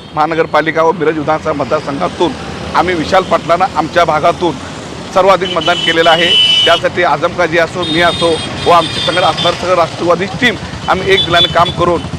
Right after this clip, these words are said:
विशाल पाटलांना मताधिक्य दिलेला आहे. टोटल मिरज विधानसभा मतदारसंघातून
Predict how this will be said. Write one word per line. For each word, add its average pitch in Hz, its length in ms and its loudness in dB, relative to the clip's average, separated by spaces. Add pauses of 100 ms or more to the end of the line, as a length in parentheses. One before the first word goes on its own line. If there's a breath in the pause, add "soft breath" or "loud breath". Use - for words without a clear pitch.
(200)
विशाल 170 220 0
पाटलांना 165 400 0
मताधिक्य 156 500 -2
दिलेला 139 280 -2
आहे. - 160 -10 (440)
टोटल 196 340 2
मिरज 202 380 2
विधानसभा 202 420 2
मतदारसंघातून 175 840 0